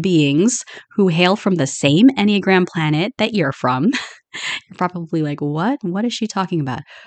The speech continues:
Okay, in plain English now. I am hosting the world's first ever retreat exclusively for nines. Yes, this is happening, and it's just for us,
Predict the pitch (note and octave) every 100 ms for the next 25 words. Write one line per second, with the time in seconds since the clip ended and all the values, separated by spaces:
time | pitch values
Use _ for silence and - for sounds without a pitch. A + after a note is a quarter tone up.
0 | - F#3 F#3+ C3+ A#2 _ - G3+ G3+ A#3
1 | B3 G#3 F#3 C3+ - A#2 - - _ _
2 | _ _ - - - - _ F3+ G3 B3+
3 | C4+ B3 G#3 E3+ D#3+ - F3+ F3+ E3+ E3
4 | D#3 D#3 D#3 D3+ - _ - G#3 A#3+ A#3+
5 | - - - F#3+ E3+ E3 D#3 F3 A3+ -
6 | _ _ E3 E3+ - - D#4 A#3+ A3 -
7 | - _ _ - - - E3+ D#3 - D#3
8 | E3 D#3+ E3 - D3 C#3 B2+ G#2 G2+ A#2
9 | - - _ _ _ _ _ - C3+ D3
10 | - - - - C#3 - - D3 - B3+
11 | C4+ B3 A3 G#3+ G#3+ A3 G#3+ A3 - -
12 | - - D#3+ D#3 - D3 D#3 D#3 - -
13 | - A3 D4 E4 B3 - -